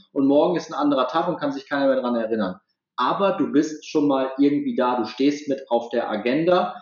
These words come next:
und du wirst von den anderen wahrgenommen. Du bist mit dabei sozusagen. Aber,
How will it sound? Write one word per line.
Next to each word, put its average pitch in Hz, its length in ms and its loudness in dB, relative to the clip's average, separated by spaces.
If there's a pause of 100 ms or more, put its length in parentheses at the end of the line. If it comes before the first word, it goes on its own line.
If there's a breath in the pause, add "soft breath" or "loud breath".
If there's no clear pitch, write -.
(140)
und 139 100 0
du 120 140 2
wirst 135 260 0
von 143 140 0
den 131 120 0
anderen 123 380 -2
wahrgenommen. 101 760 -2
Du 110 100 -4
bist - 340 -4
mit 120 240 -2
dabei 107 400 0
sozusagen. 98 600 -6
Aber, 127 320 2